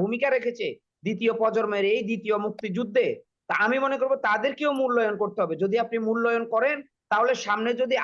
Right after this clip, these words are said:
আবার কেউ অ্যারোগেন্ট আসে, তাহলে মানুষ বিপ্লব করবে। সুতরাং বিপ্লবীদেরকে শুধু বিপ্লব শেষে আপনি ছুঁড়ে ফেলে দিবেন, তাদেরকে মূল্যায়ন করবেন না, তাদের সবকিছু শেষ, নতুন করে দেশ সাজাবেন। না, প্রত্যেকটা মানুষকে যারা বিপ্লবের মধ্যে অংশগ্রহণ করেছে,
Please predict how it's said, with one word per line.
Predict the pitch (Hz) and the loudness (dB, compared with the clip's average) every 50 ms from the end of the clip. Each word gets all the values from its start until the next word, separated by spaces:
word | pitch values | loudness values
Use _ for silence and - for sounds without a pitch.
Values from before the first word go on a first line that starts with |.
| 143 185 | 2 4
আবার | 190 240 262 269 262 254 | 4 4 4 4 2 2
কেউ | 226 226 226 | 4 4 6
অ্যারোগেন্ট | 233 226 220 220 214 233 240 233 - 208 | 6 6 6 4 4 4 2 2 2 0
আসে, | 196 - 254 285 302 302 - _ _ _ _ | 0 2 0 0 0 0 -4 _ _ _ _
তাহলে | 202 202 220 233 240 | 4 4 6 6 4
মানুষ | 233 214 208 220 240 233 202 | 4 4 4 4 2 2 0
বিপ্লব | 190 220 214 - 185 247 247 240 - | 0 -2 -2 0 2 2 0 2 2
করবে। | - 190 170 170 175 | 0 2 2 0 -2
সুতরাং | 185 202 214 233 233 220 196 190 | -2 -2 0 0 0 0 -2 -4
বিপ্লবীদেরকে | 220 196 - 220 233 226 240 220 240 254 247 - 262 277 | -4 -2 0 0 0 0 2 0 0 0 0 0 -2 -2
শুধু | 262 247 233 226 247 | -2 -4 -6 -6 -6
বিপ্লব | 202 214 208 - - 240 247 - - | -6 -6 -8 -4 -4 -4 -4 -2 -2
শেষে | 233 226 233 269 254 226 165 - - _ _ _ | -2 -2 0 0 0 0 0 -2 -6 _ _ _
আপনি | - 175 185 233 - - | -2 0 0 0 0 0
ছুঁড়ে | - 240 247 254 | 0 2 2 2
ফেলে | 247 247 240 240 | 4 2 2 2
দিবেন, | 233 262 240 247 233 208 | 0 0 -2 -2 -2 -2
তাদেরকে | - 208 202 208 233 190 233 | -2 -2 -2 -2 -2 -2 -2
মূল্যায়ন | 220 208 220 226 233 240 240 240 | 0 0 0 2 2 2 0 0
করবেন | 240 240 233 226 247 240 240 | 0 0 0 0 0 -2 -2
না, | 233 180 - - _ _ _ _ | -4 -4 -4 -6 _ _ _ _
তাদের | 202 202 196 - 208 | -4 0 0 0 0
সবকিছু | 196 - 240 240 - - 226 - - 226 | 0 0 -2 -2 -2 -6 -8 -6 -4 -2
শেষ, | - - 247 269 254 240 - - - - _ _ - | 4 6 8 8 8 6 4 0 -8 -16 _ _ 2
নতুন | 220 240 240 262 254 240 | 2 4 4 2 4 6
করে | 240 254 254 | 8 8 8
দেশ | 240 240 240 240 | 8 6 6 6
সাজাবেন। | 233 240 202 220 190 180 | 4 2 4 4 4 6
না, | 180 180 175 156 135 113 - - _ _ _ _ _ _ _ _ | 6 6 6 4 4 2 -2 -8 _ _ _ _ _ _ _ _
প্রত্যেকটা | - 214 214 220 240 240 262 | 0 2 2 2 2 2 2
মানুষকে | 240 202 185 190 208 240 262 240 - - 214 190 | 2 2 2 2 2 2 0 -2 -2 -2 -2 0
যারা | 175 175 180 196 | 2 2 2 2
বিপ্লবের | 190 185 202 185 196 202 208 202 208 202 | 2 0 -2 -2 0 0 0 2 0 0
মধ্যে | 202 196 196 185 220 202 | 0 -2 -2 0 0 0
অংশগ্রহণ | 190 190 180 - 226 208 233 240 240 | 0 -2 -4 -2 -2 0 0 0 0
করেছে, | 233 233 240 240 240 262 254 262 | 0 0 0 0 0 0 -2 -2